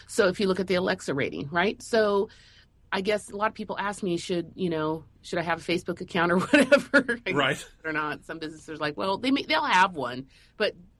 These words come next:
Speaker 1: they don't really do anything on it, right?
Speaker 2: Right, right.
Speaker 1: So my question is, do you want your particular keywords and building S E O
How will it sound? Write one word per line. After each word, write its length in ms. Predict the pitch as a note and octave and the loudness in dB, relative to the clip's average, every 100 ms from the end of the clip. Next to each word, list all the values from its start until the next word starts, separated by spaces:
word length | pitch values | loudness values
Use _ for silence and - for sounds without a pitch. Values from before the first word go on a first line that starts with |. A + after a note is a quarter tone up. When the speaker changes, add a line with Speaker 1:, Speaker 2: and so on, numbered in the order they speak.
| - - | -20 -6
Speaker 1:
they 120 | G3+ | -2
don't 160 | F#3 D3+ | -2 -2
really 260 | E3+ D#3+ | -4 -4
do 260 | D3 C#3+ F3+ | -6 -4 -2
anything 360 | D#3 C3+ G#2+ A#2 | -2 -2 -6 -8
on 160 | E2+ | -8
it, 100 | D#2+ | -8
right? 280 | - D#3+ E3+ - - - | -4 -2 -4 -6 -20 -6
Speaker 2:
Right, 260 | B2+ A#2 E2 - | -4 -4 -6 -12
right. 140 | - | 0
Speaker 1:
So 200 | A3 G3 - | 2 2 -2
my 180 | G3+ G3+ | -2 -2
question 300 | A3+ F#3+ F#3+ | -2 -4 -4
is, 120 | E3+ | -8
do 120 | - | -6
you 200 | G3 G#3+ | -6 -6
want 540 | G#3 G#3+ F3+ D3+ C#3+ - | -2 -2 0 0 -2 -14
your 400 | F3 F3+ F3+ F#3 | -4 0 2 0
particular 560 | F#3 F3 F#3+ F3 E3+ E3 | -4 -6 -6 -6 -4 -6
keywords 560 | - F#3 E3 D3 D3 | -6 -4 0 -2 -2
and 120 | F3 D3 | -4 0
building 340 | E3 E3 D#3+ | 0 0 -2
S 240 | E3+ D#3+ F3+ | -4 -4 0
E 140 | E3 | 4
O 300 | D3+ C3+ C#3+ | 6 4 2